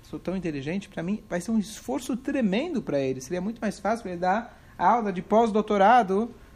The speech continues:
pra caras super inteligentes." Pra ele, o esforço de conseguir se contrair pra dar um exemplo bobo de duas balas com dois botões pra criança entender é um esforço tremendo.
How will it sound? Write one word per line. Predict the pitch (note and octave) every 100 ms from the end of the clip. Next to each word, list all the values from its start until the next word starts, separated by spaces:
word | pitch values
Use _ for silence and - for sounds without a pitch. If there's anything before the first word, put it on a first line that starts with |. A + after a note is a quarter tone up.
| -
pra | - A3
caras | F#3+ G3+ A3
super | - A3 B3 B3+ A3+ - - - -
inteligentes." | A3+ B3+ B3+ B3 A#3+ D#3+ D#3 - - - -
Pra | G#3+ G#3
ele, | A3+ D4+ C4
o |
esforço | G#3 - C#4 - G#3+
de |
conseguir | G3+ G3 - F#3 C4
se | - A3
contrair | - C4+ E4+ - A3+ G3 F3 C#3+ - - - -
pra | G#3 F#3+ F3+ - - - -
dar | A#3 C#4+
um | C4
exemplo | G#3+ B3 C4+ A#3+
bobo | F3 G#3+ B3 G3
de | F3+
duas | E3+ B3 A3+ E3+
balas | F#3+ A3 A#3 G3+ F3 -
com | F#3
dois | G3 B3 G#3+
botões | G#3+ G#3+ A3+ A3 G3
pra | F3
criança | F3 F3+ G#3+ A3
entender | G3 G3 A3+ C4 A3 - - -
é |
um | B3
esforço | A#3+ - B3+ B3+ A3+
tremendo. | A#3 G3+ D#3